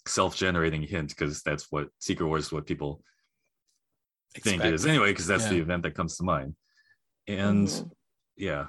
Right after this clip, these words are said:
Speaker 1: and also, but I'm curious, 'cause can we talk about that Secret Wars thing for a <laughs> while? Let's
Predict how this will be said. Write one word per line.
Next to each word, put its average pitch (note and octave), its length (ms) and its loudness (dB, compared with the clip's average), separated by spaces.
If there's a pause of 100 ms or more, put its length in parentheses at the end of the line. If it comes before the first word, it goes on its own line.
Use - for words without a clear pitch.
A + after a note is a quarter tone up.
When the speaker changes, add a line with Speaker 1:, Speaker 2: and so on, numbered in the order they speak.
(140)
Speaker 1:
and D#3 280 4
also, F3+ 560 4
but D3 160 0
I'm D3 260 0 (400)
curious, A#2 240 0
'cause A#2+ 220 -4 (100)
can - 80 -4
we D#3+ 80 2
talk D3 180 4
about C#3 140 4
that C3 100 2
Secret C3 220 -2
Wars B2 220 2
thing C3 160 0
for B2+ 140 0
a A#2 40 2
<laughs> - 160 0
while? B2 400 4
Let's - 240 -12